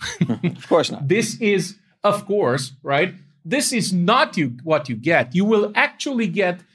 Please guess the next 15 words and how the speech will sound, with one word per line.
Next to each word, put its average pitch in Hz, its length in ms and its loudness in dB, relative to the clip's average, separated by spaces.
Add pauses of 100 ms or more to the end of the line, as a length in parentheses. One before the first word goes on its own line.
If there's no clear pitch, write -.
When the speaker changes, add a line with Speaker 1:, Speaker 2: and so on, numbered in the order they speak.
(200)
Speaker 2:
discrete 214 720 2
points 175 340 0
of 135 180 -2
accumulation 151 920 -4
instead 135 420 0
of, 127 300 0
of 123 160 -6
this, 147 240 -4 (320)
this 156 260 -2 (240)
continuous, 180 1000 2 (300)
um, 113 500 0 (260)
distribution. 135 760 -2
And 185 200 2
that's 254 260 2
because 208 880 0